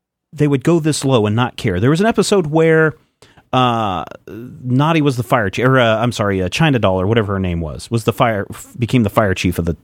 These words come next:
of the town. And she's trying to get everybody to be on the volunteer team and to get them in shape. And there is an, a shot where, um,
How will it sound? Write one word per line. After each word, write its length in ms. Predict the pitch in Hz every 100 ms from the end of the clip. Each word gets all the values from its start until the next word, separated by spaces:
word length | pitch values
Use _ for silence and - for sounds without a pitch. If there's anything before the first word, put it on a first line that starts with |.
| -
of 120 | 92
the 60 | 82
town. 360 | - 58 - - _ - - - -
And 80 |
she's 100 | 120
trying 160 | 127 180
to 80 | 156
get 120 | 143
everybody 420 | 143 151 139 127
to 480 | - 123 113 110 113 _
be 140 | 113
on 100 | 113
the 80 | 120
volunteer 400 | 110 110 110 113
team 240 | 104 104 101
and 80 |
to 60 | 95
get 220 | 95 101
them 100 | 98
in 80 | 92
shape. 360 | - 82 64 - _ _ - - -
And 180 | 143 143
there 200 | 147 208
is 120 | 185
an, 140 | 165 160 -
a 100 | 135
shot 440 | - 151 107 123
where, 640 | - 120 117 113 113 120 113
um, 580 | 110 104 101 101 101